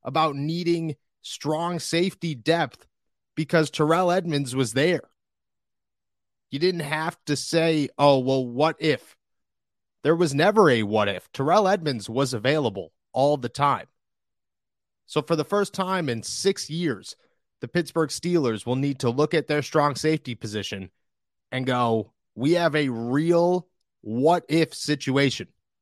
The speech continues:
Damontae Kazee will be a reliable starter, obviously, but Damontae Kazee is not as indestructible as Terrell Edmunds was. And life gets very different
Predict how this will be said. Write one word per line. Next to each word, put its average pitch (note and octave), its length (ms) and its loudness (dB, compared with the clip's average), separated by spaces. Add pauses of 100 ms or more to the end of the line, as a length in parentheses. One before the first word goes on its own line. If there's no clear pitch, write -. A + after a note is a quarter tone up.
(300)
Damontae D#3+ 440 -2
Kazee E3 520 0
will C3 260 2
be C#3+ 260 0
a C#3 100 0
reliable C3 640 0
starter, D3 560 2 (920)
obviously, C#3 720 -2 (800)
but B2 100 -8
Damontae E3 400 0
Kazee D#3+ 460 0
is C3+ 160 2
not D3 200 4
as B2+ 140 -2
indestructible D3+ 840 0
as A2+ 80 0
Terrell C#3 340 0
Edmunds E3 340 -2
was. - 320 -14 (1400)
And B2+ 160 -2
life D#3 260 -4
gets D#3+ 220 2
very C#3+ 480 0
different A#2 680 0